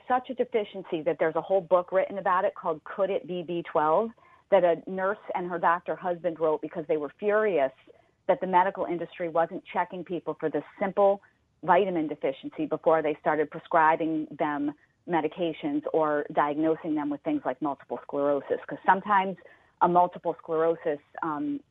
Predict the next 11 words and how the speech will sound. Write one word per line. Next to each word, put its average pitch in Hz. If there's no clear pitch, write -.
diagnosis 160
is 143
actually 156
a 143
B 147
twelve 131
deficiency, -
not 143
so 160
much 143
multiple 143